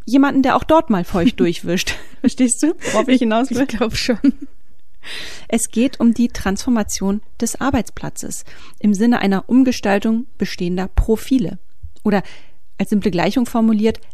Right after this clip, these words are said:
Speaker 1: alte Jobs fallen weg, neue entstehen. Und sind die Quoten deckungsgleich? Also kommt auch wirklich jede beziehungsweise jeder irgendwo unter,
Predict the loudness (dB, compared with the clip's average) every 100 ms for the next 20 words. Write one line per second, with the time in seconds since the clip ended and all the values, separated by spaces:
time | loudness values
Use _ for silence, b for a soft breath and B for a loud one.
0 | -4 -2 -2 -4 -4 -4 -4 -4 0 0
1 | -2 -6 -10 0 4 4 4 2 0 -2
2 | 0 0 2 -2 b b b b -2 -2
3 | -4 2 2 2 -2 0 2 2 -2 0
4 | -2 -2 -6 -8 -8 -10 -10 -10 -4 0
5 | 0 B -2 0 0 -2 0 0 0 -4
6 | -6 -4 -2 0 0 -2 -6 -4 -2 -2
7 | -4 -4 -2 -2 0 2 2 2 -2 -2
8 | -2 -2 -2 -2